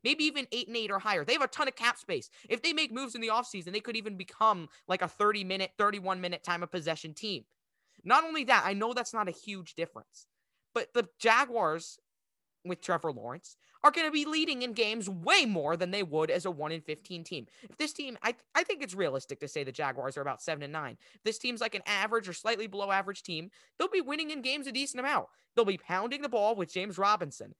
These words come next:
because they're up. I'm not saying there's not gonna be no touch decrease for James Robinson, but as the R B four, having a sum of a touch decrease drops him to about the R B nine where I have him.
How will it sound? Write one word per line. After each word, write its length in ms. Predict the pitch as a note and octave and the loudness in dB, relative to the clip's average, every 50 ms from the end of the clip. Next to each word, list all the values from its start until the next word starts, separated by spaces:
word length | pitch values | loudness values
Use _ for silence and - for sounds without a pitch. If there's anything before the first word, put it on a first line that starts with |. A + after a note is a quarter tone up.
| _ _ _ - | _ _ _ -10
because 280 | F3+ F3 G#3 F3 D#3 | -8 -6 -6 -6 -4
they're 180 | F3 F#3+ - - | -2 -2 0 0
up. 220 | D3 - - _ _ _ _ _ _ _ _ _ - | -2 -4 -6 _ _ _ _ _ _ _ _ _ -2
I'm 180 | - F3+ F3 E3+ | 0 0 2 4
not 240 | G3 A3+ A#3+ A3+ - | 4 4 4 2 0
saying 340 | - - A#3 A3 G3 F3+ E3 | -2 0 0 0 0 -2 -2
there's 240 | F3 E3 D3 C3 | -2 -2 -2 -2
not 240 | D3 E3 D3+ - - | -2 -2 -2 -4 -4
gonna 220 | D3 G3 F#3 F3+ D3+ | -4 -2 -2 -2 -4
be 160 | D#3+ E3 D#3 | -6 -8 -8
no 340 | C#3+ D#3+ E3+ G3 B3+ F4+ E4 | -6 -2 0 2 2 2 2
touch 400 | - - F3 D3+ - - - - | 0 -2 -2 -2 -2 -6 -10 -12
decrease 400 | - D3+ - - - A#2 A#2+ - | -12 -12 -12 -10 -12 -12 -12 -12
for 160 | - B2 B2 | -12 -12 -10
James 300 | - C#3 B2 A#2 G#2+ - | -8 -10 -10 -10 -10 -10
Robinson, 500 | A2+ A2+ A2+ A2 A2+ - - A2 C3+ - _ _ _ _ _ _ _ _ _ | -10 -10 -10 -14 -14 -14 -14 -14 -14 -16 _ _ _ _ _ _ _ _ _
but 240 | - C#4 G3+ D#3+ D3 - _ _ _ _ _ _ - | 6 6 6 6 4 0 _ _ _ _ _ _ 4
as 180 | G3 G3+ D#3 | 4 4 4
the 140 | E3 - - | 2 0 2
R 200 | - G#3+ B3+ C4+ | 4 4 4 4
B 180 | A#3+ C#4 C4+ B3 | 2 0 -2 -6
four, 500 | - - - D#4 D4+ D#4+ F4+ F#4 F#4 G#4+ - _ _ _ _ _ | -6 -4 -2 0 0 2 2 2 2 0 -4 _ _ _ _ _
having 400 | - - B3 C#4 D4+ D4 D4+ D4 C4 | -4 0 2 2 2 2 0 -4 -4
a 60 | A#3 | -4
sum 420 | A3 - - - - B3+ B3 D4+ E4+ | -6 -6 -8 -2 2 2 2 2 2
of 120 | E4+ D#4 | 2 0
a 40 | D4 | 0
touch 360 | - - B3 C4+ C4 - - | 0 0 0 0 0 -2 -2
decrease 580 | C#4 C4+ C4+ - - C4+ C4+ C#4+ D4+ - - - _ _ _ _ - | -2 -2 -2 -2 -4 -4 -4 -6 -8 -10 -14 -18 _ _ _ _ 0
drops 340 | A3+ A#3+ A#3+ B3+ - - - | 4 4 4 4 2 -2 -6
him 140 | A#3+ B3 A#3+ | -6 -6 -6
to 160 | - C#4 C4 | 0 2 4
about 260 | A3+ A3 F3+ G#3 G#3+ | 6 6 6 4 4
the 60 | A#3 | 4
R 160 | A3 G#3+ G#3 G3+ | 6 6 6 6
B 160 | G3+ A#3 A3+ | 4 4 4
nine 360 | A#3 A3+ G3+ D3 B2+ A2 C3 | 4 4 4 2 0 -4 0
where 180 | E3+ G3 F#3+ F#3+ | 4 4 6 6
I 100 | F#3+ G3 | 6 4
have 320 | F#3+ G#3 A3 G#3 F3+ D3 | 4 4 4 4 4 2
him. 140 | - C#3 - | -2 -8 -12